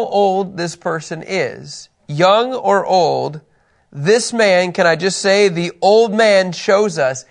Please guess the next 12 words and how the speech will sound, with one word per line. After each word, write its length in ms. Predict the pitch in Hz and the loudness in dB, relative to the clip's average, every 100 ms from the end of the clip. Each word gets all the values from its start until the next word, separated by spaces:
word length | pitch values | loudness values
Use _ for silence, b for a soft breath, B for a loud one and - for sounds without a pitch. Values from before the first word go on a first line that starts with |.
| b | b
he's 220 | _ 170 135 | _ -10 -2
gotta 240 | 151 135 | -2 -2
trust 420 | 123 131 117 _ | -6 -8 -8 _
in 160 | - 113 | -20 -18
the 100 | 101 | -18
Lord. 360 | - - _ _ _ _ _ _ _ _ _ _ _ _ _ _ | -20 -20 _ _ _ _ _ _ _ _ _ _ _ _ _ _
Okay, 200 | 190 156 - | -6 -6 -2
I, 220 | 214 226 - | 0 0 0
I 120 | 196 | 0
have 120 | 226 | 0
a 80 | 214 | -2
theory. 720 | - - 202 151 143 156 180 | -8 -8 -8 -6 -8 -10 -12